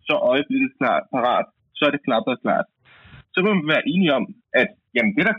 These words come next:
dejligt, og man finder sig i, at der er noget, der bryder igennem. Og det bliver så den normale, der retter sig efter det." Det var bare for at sige, at det er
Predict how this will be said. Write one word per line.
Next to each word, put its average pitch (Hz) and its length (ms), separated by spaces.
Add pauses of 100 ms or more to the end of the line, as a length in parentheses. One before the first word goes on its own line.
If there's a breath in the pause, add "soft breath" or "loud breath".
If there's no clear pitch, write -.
(120)
dejligt, 220 280 (220)
og 117 120
man - 160
finder 156 260
sig - 60 (140)
i, - 20 (320)
at 113 100
der 117 100
er 113 180
noget, 139 180 (120)
der 131 140
bryder 120 240
igennem. 123 300 (220)
Og 107 100
det - 120
bliver 147 220
så 135 60 (140)
den 147 100 (460)
normale, 95 380 (640 loud breath)
der 113 140
retter 110 240
sig 123 140
efter 117 220
det." 87 100 (3500 soft breath)
Det - 120
var 143 120
bare 143 140
for 160 120
at 160 120
sige, 156 160 (140)
at 123 80 (960 loud breath)
det 135 80
er 127 80